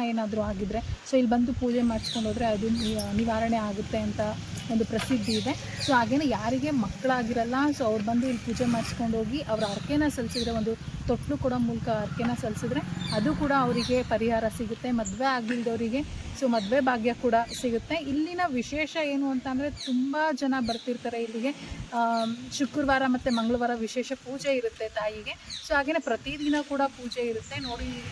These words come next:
ಜಾಗ ನೋಡ್ತಾ ಇರ್ಬೋದು ನೀವು. So ಎಷ್ಟು ಕಾಮ್ ಆಗಿದೆ. So ಅದೇ ಥರ ಏನಾದ್ರೂ ಇಲ್ಲಿ ಜಾತ್ರೆ ಅಂತ ಬಂದಾಗ ನಾವು ಈ ಪ್ಲೇಸ್ ಇದಾ ಅಂತ, ಆ, ನೋಡೋಕ್ಕೂ ಆಗಲ್ಲ. ಆ ಥರ, ಆ, ತುಂಬ ಜನ ಇರ್ತಾರೆ. So ನಿಮ್ಗೆ ಈ ವಿಶೇಷತೆ ಏನು ಅಂತಂದ್ರೆ, ಇಲ್ಲಿ ಬಂದು ಇದು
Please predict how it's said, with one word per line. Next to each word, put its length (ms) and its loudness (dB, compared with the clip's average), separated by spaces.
ಜಾಗ 280 2
ನೋಡ್ತಾ 300 2
ಇರ್ಬೋದು 400 2
ನೀವು. 220 0
So 160 4
ಎಷ್ಟು 640 -4
ಕಾಮ್ 320 4
ಆಗಿದೆ. 340 2
So 40 4
ಅದೇ 440 4
ಥರ 160 0
ಏನಾದ್ರೂ 420 0
ಇಲ್ಲಿ 260 2
ಜಾತ್ರೆ 500 -2
ಅಂತ 260 2
ಬಂದಾಗ 440 4
ನಾವು 200 4
ಈ 120 0
ಪ್ಲೇಸ್ 400 2
ಇದಾ 320 4
ಅಂತ, 180 2
ಆ, 460 -2
ನೋಡೋಕ್ಕೂ 360 4
ಆಗಲ್ಲ. 240 4
ಆ 160 2
ಥರ, 260 2
ಆ, 440 2
ತುಂಬ 200 4
ಜನ 280 -2
ಇರ್ತಾರೆ. 540 -8
So 420 2
ನಿಮ್ಗೆ 240 4
ಈ 140 0
ವಿಶೇಷತೆ 600 -4
ಏನು 140 -4
ಅಂತಂದ್ರೆ, 380 -2
ಇಲ್ಲಿ 260 -4
ಬಂದು 400 0
ಇದು 220 -2